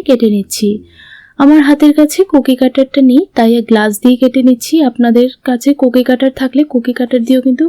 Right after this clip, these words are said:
কেটে নিতে পারেন, বা যে কোনো বয়মের লিড দিয়েও কিন্তু কেটে নিতে পারেন। এখন আমি এই বিস্কুটের বাকি অংশগুলো তুলে নেব, আর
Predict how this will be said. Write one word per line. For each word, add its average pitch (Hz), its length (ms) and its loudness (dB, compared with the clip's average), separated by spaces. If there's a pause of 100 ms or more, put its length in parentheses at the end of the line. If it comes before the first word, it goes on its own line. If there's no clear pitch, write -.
কেটে 233 300 -2
নিতে 233 240 -2
পারেন, 247 260 -2
বা 247 140 0
যে 240 260 0
কোনো 262 160 2 (140)
বয়মের 240 540 2
লিড 220 280 0
দিয়েও 247 260 2
কিন্তু 226 180 -2 (120)
কেটে 226 320 -2
নিতে 214 180 -4 (100)
পারেন। 196 280 -10 (720)
এখন 294 160 2 (100)
আমি 311 140 4 (200)
এই 247 80 2 (100)
বিস্কুটের 269 520 0 (120)
বাকি 233 260 -2 (100)
অংশগুলো 254 420 0 (100)
তুলে 240 260 2
নেব, 247 140 0 (220)
আর 214 80 0